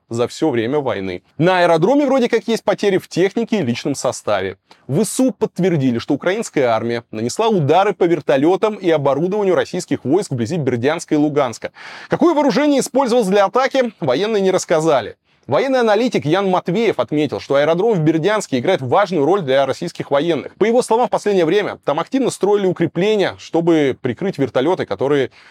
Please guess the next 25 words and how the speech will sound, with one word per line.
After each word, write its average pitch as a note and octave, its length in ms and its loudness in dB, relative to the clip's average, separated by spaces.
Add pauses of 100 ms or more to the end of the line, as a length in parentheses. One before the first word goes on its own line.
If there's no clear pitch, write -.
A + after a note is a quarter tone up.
(120)
вылетают D#3+ 580 2
на B2 140 -4
фронт E3 320 -2
в G#2+ 40 -14
Запорожской A2+ 540 -2
области. A#2+ 480 -4 (220)
Путин, D4+ 260 2
в - 40 -8
свою C4 200 2
очередь, A#3 280 0
заявил, G#3 360 2
что - 140 -4
поставки B3 460 -2
«Атакамс» G#3 460 0
Украине A3 640 0
несут D3+ 380 -2
угрозу, G3+ 580 0
но D#3+ 120 2
российская A3+ 500 0
армия G#3 400 2
будет A#3 320 0
отражать F3 380 2
атаки F#3 480 0 (140)
такими D3+ 360 0
ракетами. G#2+ 640 -2